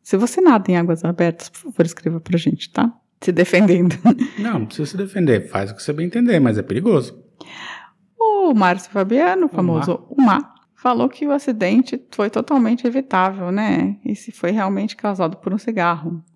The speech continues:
Speaker 1: Ele falou que é melhor pegar sua lata e ir pescar.
Speaker 2: Fácil. Isso aí.
Speaker 1: Assim, se começar um, um princípio de fogo, é pra jogar no rio. Não, não é pra jogar no rio.
Speaker 2: Não, bituca não.
Speaker 1: Não, não é.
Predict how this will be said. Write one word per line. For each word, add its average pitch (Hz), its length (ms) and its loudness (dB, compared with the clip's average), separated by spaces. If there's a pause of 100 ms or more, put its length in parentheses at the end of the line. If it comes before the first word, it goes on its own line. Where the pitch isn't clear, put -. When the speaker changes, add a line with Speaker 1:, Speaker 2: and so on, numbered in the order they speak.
(100)
Speaker 1:
Ele 170 320 -4
falou 190 320 -2
que - 320 -10
é 226 60 0
melhor 233 260 0
pegar 240 280 -2
sua - 200 -2
lata 190 400 -2
e 233 120 0
ir 220 100 -10
pescar. 175 580 -4
Speaker 2:
Fácil. - 800 -10 (280)
Isso - 200 -14
aí. 147 260 -6 (240)
Speaker 1:
Assim, 185 360 0
se - 140 -6
começar 240 440 -2
um, 214 80 -2 (120)
um 190 280 0
princípio 196 500 -6
de 202 80 -6
fogo, 220 680 -4 (300)
é 240 60 -6
pra 254 140 2
jogar 233 260 2
no 285 60 6
rio. 190 380 0
Não, 240 380 0
não 311 140 0
é 285 100 0
pra 254 140 0
jogar 214 260 0
no 254 100 6
rio. 180 200 2
Speaker 2:
Não, 165 80 0
bituca 175 420 2
não. 156 340 -4
Speaker 1:
Não, 190 440 0
não 208 200 -2
é. 180 200 -8